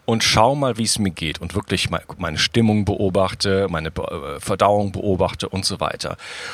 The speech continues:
Und, ähm, das Schöne am De-, gerps-Protokoll, das ist natürlich sehr aufwendig und dauert sehr lange, aber das Schöne ist, dass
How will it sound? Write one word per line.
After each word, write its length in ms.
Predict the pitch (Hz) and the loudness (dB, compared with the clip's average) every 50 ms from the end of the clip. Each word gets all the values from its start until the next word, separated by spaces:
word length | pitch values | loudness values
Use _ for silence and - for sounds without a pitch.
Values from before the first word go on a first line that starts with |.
| - - - _ | -12 -14 -8 _
Und, 540 | - 110 107 107 107 104 104 101 - - - - | 2 4 4 4 4 2 0 0 0 0 0 2
ähm, 460 | 107 104 101 98 95 98 98 98 92 - | 2 4 4 4 2 2 0 0 0 0
das 180 | 101 95 - | 0 2 2
Schöne 360 | - - 135 143 160 170 135 | 4 4 2 2 2 2 0
am 120 | 107 120 110 | 0 0 -2
De-, 140 | 107 120 - | -2 -4 -2
gerps-Protokoll, 720 | - 123 123 - - - - 120 104 110 - - 127 110 | 0 0 0 0 -2 -4 -4 -4 -2 -2 0 2 2 2
das 100 | 98 92 | 2 0
ist 120 | 95 - | 0 -2
natürlich 260 | - - - 110 90 - | -2 -2 -2 -2 -2 0
sehr 180 | - - - - | 0 0 2 2
aufwendig 500 | 85 117 - - 107 123 151 165 - 104 | 0 0 0 0 -2 -2 -2 -2 -4 -6
und 100 | 95 - | -4 -4
dauert 220 | - - - - | -4 -4 -4 -4
sehr 140 | - - - | -6 -8 -8
lange, 340 | - - 82 101 127 160 170 - _ - - - - - - - - - - - - - - - - - - - | -8 -6 -4 -4 -4 -4 -6 -12 _ -20 -20 -20 -20 -20 -20 -20 -20 -14 -10 -10 -8 -8 -10 -12 -12 -12 0 2
aber 140 | 95 98 98 | 4 4 6
das 140 | 95 95 - | 6 4 4
Schöne 340 | - - 127 151 170 156 120 | 4 4 4 4 2 0 2
ist, 240 | 120 131 - - | 2 2 4 4
dass 160 | 123 110 - | 4 2 2